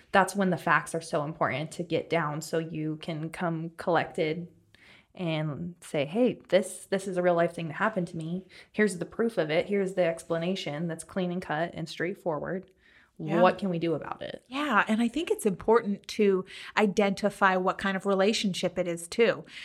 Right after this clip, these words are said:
Speaker 2: I mean, I know when I'm talking with my partner,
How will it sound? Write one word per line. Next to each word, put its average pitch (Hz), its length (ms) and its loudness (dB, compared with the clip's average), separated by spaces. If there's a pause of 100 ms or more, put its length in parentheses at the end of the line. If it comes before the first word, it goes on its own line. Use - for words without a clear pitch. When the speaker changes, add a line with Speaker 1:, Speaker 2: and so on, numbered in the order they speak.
(120)
Speaker 2:
I 202 100 4
mean, 196 180 2
I 202 80 6
know 208 160 8
when 202 120 2
I'm 185 100 -2
talking 180 380 -2
with 170 160 -6
my 143 140 -4
partner, 175 680 2